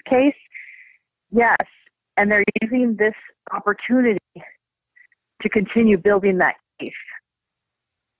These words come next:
And so there is, there is a strategy to it, and it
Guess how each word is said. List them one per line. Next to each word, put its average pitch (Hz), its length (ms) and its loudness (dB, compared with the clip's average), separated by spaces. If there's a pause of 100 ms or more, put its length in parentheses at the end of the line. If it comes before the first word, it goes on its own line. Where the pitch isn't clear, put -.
(340)
And 185 240 2 (260)
so 185 100 -2
there 185 220 2
is, 202 80 -4 (1120)
there 196 280 2
is 202 80 -4 (140)
a 185 160 -4
strategy 202 540 -2 (120)
to 208 140 0
it, 165 140 0 (420)
and 190 120 -4
it 175 100 -4